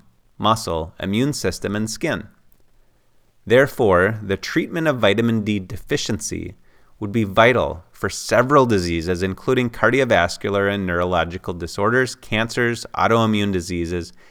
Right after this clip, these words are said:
and infections as well. Likewise, a recent review recommended that in people at risk of influenza covid nineteen infection, two hundred fifty micrograms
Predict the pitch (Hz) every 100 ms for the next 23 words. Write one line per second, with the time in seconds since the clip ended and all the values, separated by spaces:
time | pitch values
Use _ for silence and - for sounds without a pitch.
0 | _ - - 101 104 104 - 98 - -
1 | 98 98 92 98 82 76 98 - - _
2 | _ _ _ _ _ _ _ _ - 135
3 | - 98 78 80 - - _ _ _ _
4 | - 98 110 127 - 160 165 156 120 110
5 | 110 101 - 123 120 117 120 110 98 -
6 | - 95 90 - 127 135 131 - 90 87
7 | 90 117 117 - 87 - 104 117 127 113
8 | 104 104 101 90 - - 117 120 107 107
9 | 110 113 110 110 110 95 - - 82 87
10 | - _ _ _ _ - - - 104 113
11 | 127 123 127 117 - 117 110 120 113 _
12 | - 95 110 - 98 87 87 82 85 95